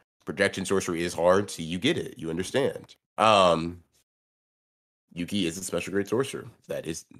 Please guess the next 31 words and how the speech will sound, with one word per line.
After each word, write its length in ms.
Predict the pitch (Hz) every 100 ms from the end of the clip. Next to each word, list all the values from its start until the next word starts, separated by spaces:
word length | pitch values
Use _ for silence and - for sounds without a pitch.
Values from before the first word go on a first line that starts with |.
| -
the, 160 | 78 -
that 200 | 69 78
is, 180 | 85 -
that 200 | 82 80
is 140 | 82
the, 160 | - 90 -
that 180 | 78 76
is 140 | 80
the 100 | 87
take. 440 | - 95 76 - _ _ _ _ _ -
Um, 520 | 110 95 82 82 85 _ _ _ _ _ _ _ -
Yuki 260 | 113 98
died 260 | 85 92 92
like 140 | 85
a 40 | 82
bum. 400 | 80 90 76 76 _
Correct. 440 | - 95 82 73 80
Yuki 220 | 85 87
was 180 | 87 85
a 40 |
jobber. 540 | 78 85 78 - - - _ _ _ _ _ _ _ _ _ _ _ _ _
Um, 520 | 113 117 98 85 82 - _
but 120 | 95 104
yeah, 160 | 78
all 260 | 71 113 151
I'm 140 | 139
saying 320 | - 104 98
is, 320 | 87 82 80 - _ _ _ -
like, 300 | 101 87 - _ -
Yuta, 720 | 90 98 127 143 156 147 -
like, 280 | 101 -